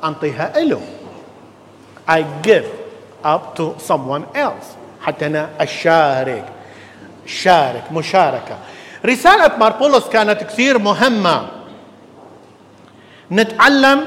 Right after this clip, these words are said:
شوية شوية من مار بولس. اليوم يوصف لنا وصف دقيق الإنسان الخاضع للشريعة والنظام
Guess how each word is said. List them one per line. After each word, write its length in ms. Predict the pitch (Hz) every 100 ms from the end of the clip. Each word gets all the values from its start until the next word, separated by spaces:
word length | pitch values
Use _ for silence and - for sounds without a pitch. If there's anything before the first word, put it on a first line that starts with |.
| -
شوية 500 | - 196 240 262 240
شوية 320 | 226 220 233
من 120 | 214 202
مار 200 | 214 254
بولس. 520 | 226 220 202 202 214 - 180
اليوم 340 | 190 233 220
يوصف 440 | 226 262 220 -
لنا 180 | 226 208
وصف 340 | 196 247 220 170
دقيق 400 | 196 - 254 220
الإنسان 600 | 208 208 208 254 269 226
الخاضع 680 | 208 202 233 277 269 277
للشريعة 960 | 220 226 233 - 208 196 165 143 135 - - - -
والنظام 680 | 185 247 247 240 233 226 185